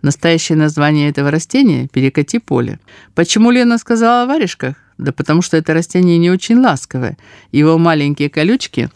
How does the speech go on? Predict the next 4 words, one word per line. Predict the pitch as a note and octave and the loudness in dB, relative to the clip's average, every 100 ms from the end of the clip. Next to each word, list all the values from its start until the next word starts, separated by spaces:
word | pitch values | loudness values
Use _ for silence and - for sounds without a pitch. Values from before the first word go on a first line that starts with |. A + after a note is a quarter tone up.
| - | -2
безжалостно | C#3+ D#3 C#3 D3 C#3 C#3 B2 B2+ | 2 2 2 0 0 -4 -4 0
жаля, | D#3 A3 D#3+ | 0 0 -2
сильно | - D#3+ G3+ F#3 | -4 -2 0 0
засаждают. | D#3 D#3 D3 B2+ B2 - - | -2 -4 -4 -2 -4 -4 -10